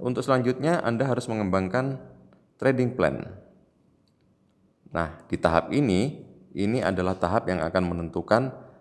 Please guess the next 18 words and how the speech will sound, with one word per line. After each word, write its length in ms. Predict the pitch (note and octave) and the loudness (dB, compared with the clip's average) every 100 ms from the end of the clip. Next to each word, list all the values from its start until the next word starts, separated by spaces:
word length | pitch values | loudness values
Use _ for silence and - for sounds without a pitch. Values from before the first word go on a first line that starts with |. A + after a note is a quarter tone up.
| _ | _
akan 280 | D#2 - F2+ | -4 -2 -2
jadi 240 | E2+ D#2 D#2 | -2 -4 -4
trader 400 | D#2+ E2 D#2 - | 0 0 -2 -8
seperti 400 | - D#2+ - - | -8 -8 -2 0
apa 320 | G#2+ A2+ G2+ | 2 2 0
Anda 240 | E2+ E2 | -2 -4
nanti. 600 | E2 D#2 D2+ - - - _ - | -4 -4 -6 -8 -12 -18 _ -6
Di 80 | |
tahap 320 | E2+ E2+ E2+ F#2+ | 0 0 0 0
ini 160 | C#3 | 2
Anda 240 | B2+ A#2+ A#2+ | 2 2 2
akan 240 | A#2+ A2 | 2 0
mendesain 320 | G2 F#2+ G2+ G2 | -2 0 0 0
strategi 640 | - F2+ F2+ F#2+ A2+ C#3 | -2 0 0 0 2 2
yang 240 | A2 F#2+ F#2+ - | 2 0 -4 -4
akan 400 | F2+ - G#2+ - | -2 0 -2 -2
Anda 320 | F2 F#2 - | -2 0 -2
pergunakan 880 | F2+ F2 D#2+ D2+ - A#2 D3 - | -2 -2 -4 -2 0 -2 -4 -14